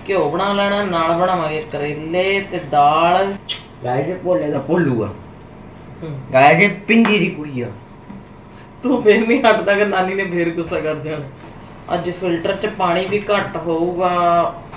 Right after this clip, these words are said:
Speaker 1: ਟਾਇਲਟ ਤੋਂ ਬਿਨਾਂ ਸੱਚੀ ਬਹੁਤ ਔਖਾ ਹੈ, ਬਹੁਤ ਜ਼ਿਆਦਾ। ਵੈਸੇ ਮੈਨੂੰ ਕੱਲ੍ਹ ਹੀ ਮੈਸੇਜ ਆਇਆ ਸੀਗਾ, ਆ ਗਿਆ ਸੀਗਾ,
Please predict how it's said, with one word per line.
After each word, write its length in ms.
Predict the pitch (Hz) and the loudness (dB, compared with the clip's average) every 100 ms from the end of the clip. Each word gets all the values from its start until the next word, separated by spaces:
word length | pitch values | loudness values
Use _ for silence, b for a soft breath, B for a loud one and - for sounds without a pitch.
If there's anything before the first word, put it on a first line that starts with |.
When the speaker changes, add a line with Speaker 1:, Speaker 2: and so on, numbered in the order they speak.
| - | -6
Speaker 1:
ਟਾਇਲਟ 320 | 196 196 185 | 0 0 0
ਤੋਂ 160 | 190 196 | -4 -4
ਬਿਨਾਂ 220 | 190 190 | -2 -2
ਸੱਚੀ 320 | 185 185 - | -2 -4 0
ਬਹੁਤ 380 | 185 170 170 185 | 2 2 4 4
ਔਖਾ 280 | 180 - - | 2 -2 -4
ਹੈ, 80 | 147 | -4
ਬਹੁਤ 260 | 143 175 175 | -2 -2 -2
ਜ਼ਿਆਦਾ। 240 | 143 127 131 127 B B B B B - - | -4 -6 -10 -14 B B B B B -18 -6
ਵੈਸੇ 260 | 190 180 196 | -4 -2 -2
ਮੈਨੂੰ 200 | 190 185 | -2 2
ਕੱਲ੍ਹ 280 | 185 170 | 4 4
ਹੀ 60 | 196 | 2
ਮੈਸੇਜ 420 | 196 180 - 175 | 0 -2 -2 0
ਆਇਆ 300 | 170 165 160 | 2 4 2
ਸੀਗਾ, 320 | 160 170 170 | 0 -4 0
ਆ 180 | 160 147 | 2 2
ਗਿਆ 160 | 143 156 | 0 -2
ਸੀਗਾ, 360 | 160 - 180 | -4 -4 -2